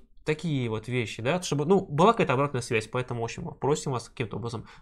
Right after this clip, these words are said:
там реагировать на эти вещи, пояснять. А большое спасибо всем тем, кто сегодня поддержал, вот, э, вот сегодня это все, это благодаря вам, как бы, спасибо большое. Надеюсь, что это отразится на качестве контента, теперь придется снимать зачастую не на iPhone, а все-таки на,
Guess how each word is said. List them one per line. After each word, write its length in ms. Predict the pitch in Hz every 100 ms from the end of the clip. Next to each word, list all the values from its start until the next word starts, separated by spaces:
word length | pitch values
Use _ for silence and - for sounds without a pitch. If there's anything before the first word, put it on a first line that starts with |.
| -
там 120 | - -
реагировать 540 | 104 104 120 208 269
на 60 | 220
эти 180 | 208 185
вещи, 240 | 175 -
пояснять. 380 | - 131 147 196 202 - -
А 60 |
большое 260 | 131 156 190
спасибо 280 | 175 - 160
всем 180 | 156 139
тем, 160 | 139
кто 120 | 127
сегодня 200 | - 120
поддержал, 560 | 107 113 113 120 135 214 165
вот, 280 | 135 -
э, 40 | - - - 139 - - - - _ -
вот 240 | - -
сегодня 280 | - 131 127
это 120 | 127
все, 260 | 123 - 123 120
это 160 | 120 113
благодаря 500 | 107 110 107 107 107
вам, 420 | 120 117 123 131
как 240 | - - 123
бы, 260 | 120 - - -
спасибо 340 | - - 123
большое. 520 | 123 117 - 190 226 - - - -
Надеюсь, 240 | 131 196
что 280 | 190 156 139
это 180 | 123 143
отразится 340 | 123 143 131
на 160 | 113 120
качестве 460 | - 127 - -
контента, 580 | - - 107 104 190 185
теперь 260 | - 135 131
придется 360 | - 120 -
снимать 240 | - 113 -
зачастую 400 | - - - 120
не 80 | 113
на 120 | 104
iPhone, 360 | 107 151 202 165
а 140 | 123
все-таки 420 | 151 120 - -
на, 200 | - 117